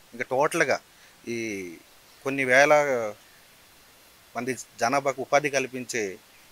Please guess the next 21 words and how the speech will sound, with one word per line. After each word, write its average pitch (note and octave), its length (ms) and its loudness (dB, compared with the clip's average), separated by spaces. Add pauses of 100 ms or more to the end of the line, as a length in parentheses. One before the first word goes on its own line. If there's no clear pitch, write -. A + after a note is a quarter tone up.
ఈ A2+ 80 -2
ఆస్తుల్ని, B2 460 0
ప్రభుత్వ A#2+ 440 -4
భూముల్ని A#2+ 460 -10
ఈరోజు A2+ 320 -10 (760)
ఇష్టానుసారంగా C3 840 -2 (800)
మరి A2+ 160 -2 (680)
అక్రమ C3 300 -2 (420)
కట్టడాలకు A2+ 380 -4
గురి A#2+ 100 -6
అవుతున్నవి. A#2 460 -6 (200)
దానికి C#3+ 320 2
సంబంధిత C3+ 360 -4
అధికారులు B2+ 400 0
ఎవరైనా A#2+ 260 -4
ఉంటే A#2+ 240 -6 (500)
కంపల్సరీ C#3+ 460 -2
స్పందించి C3 520 -8 (720)
ఈ B2+ 120 -2 (460)
విషయాన్ని C#3 320 0
కొంచెం A#2 340 -12